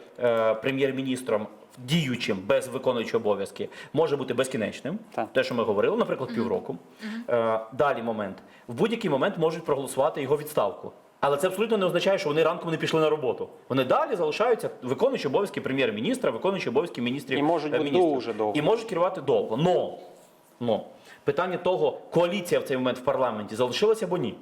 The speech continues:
Speaker 1: Якщо коаліція в цей момент теж розпалася, тобто вона не має двісті двадцять шість голосів, вступає в силу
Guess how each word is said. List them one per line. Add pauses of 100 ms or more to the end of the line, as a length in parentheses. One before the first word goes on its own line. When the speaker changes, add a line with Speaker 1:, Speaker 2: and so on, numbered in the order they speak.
(460)
Speaker 1:
Якщо
коаліція
в
цей
момент
теж
розпалася,
тобто
вона
не
має
двісті
двадцять
шість
голосів,
вступає
в
силу